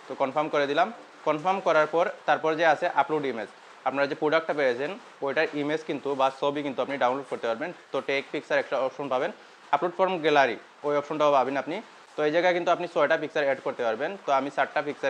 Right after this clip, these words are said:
এই জায়গায় অ্যাড করে দিয়েছি, তো আর ছয়টা পিকচার অ্যাড করার কোনো রকম প্রয়োজন হয়নি। তারপর যে অপশনটা আছে এই জায়গায় কমেন্ট করতে হবে আপনাকে, কমেন্টের অপশন যদি থাকে তাহলে আপনি কমেন্ট করবেন, তাছাড়া আপনি নেক্সট করে দিবেন যদি কমেন্ট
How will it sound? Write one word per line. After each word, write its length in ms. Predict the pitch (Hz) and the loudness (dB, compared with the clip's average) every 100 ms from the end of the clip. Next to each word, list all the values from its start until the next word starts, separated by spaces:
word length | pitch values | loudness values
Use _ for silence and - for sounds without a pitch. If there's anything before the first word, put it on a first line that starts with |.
| 127 | 0
এই 40 | 123 | 0
জায়গায় 180 | 135 127 | 0 0
অ্যাড 120 | 127 131 | 0 -2
করে 120 | 117 | -2
দিয়েছি, 260 | 113 107 - - - - - | -2 -6 -6 -10 -12 -10 0
তো 60 | 139 | 2
আর 60 | 131 | 2
ছয়টা 240 | 139 127 143 135 - | 2 4 4 4 -2
পিকচার 260 | 135 151 143 | -4 0 2
অ্যাড 120 | 131 143 | 2 0
করার 160 | 147 - | 0 -2
কোনো 120 | 131 | -6
রকম 140 | 123 147 147 | -4 -4 -2
প্রয়োজন 260 | 120 127 139 | -2 -2 -4
হয়নি। 180 | 135 180 - - - | -4 -6 -12 -20 0
তারপর 220 | 165 151 185 202 | 2 4 4 6
যে 60 | 190 | 4
অপশনটা 280 | 165 175 170 135 | 4 2 4 4
আছে 120 | 147 147 | 4 0
এই 60 | 139 | 2
জায়গায় 200 | 151 160 | 2 2
কমেন্ট 240 | 147 151 - 143 | 0 0 0 -2
করতে 180 | - 127 | 0 0
হবে 140 | 123 120 | 0 -2
আপনাকে, 240 | 123 117 170 185 | -4 -6 -6 -4
কমেন্টের 320 | 139 135 139 139 | -2 0 0 0
অপশন 160 | - 139 143 | 0 -4 -4
যদি 100 | 143 120 | -2 -2
থাকে 180 | - 147 | -2 -2
তাহলে 200 | 127 135 143 | 0 2 0
আপনি 120 | 135 143 | -2 -4
কমেন্ট 220 | 135 147 147 | -4 -4 -2
করবেন, 180 | 127 156 147 | -4 -2 -2
তাছাড়া 300 | 131 156 208 - - - 143 | -2 0 -2 -4 -20 -6 -4
আপনি 120 | 160 165 | 0 2
নেক্সট 200 | 160 160 - | 2 0 -2
করে 140 | 143 113 | -2 -2
দিবেন 160 | 101 95 117 | -4 -8 -8
যদি 100 | 131 135 | -4 -2
কমেন্ট 220 | 135 | -2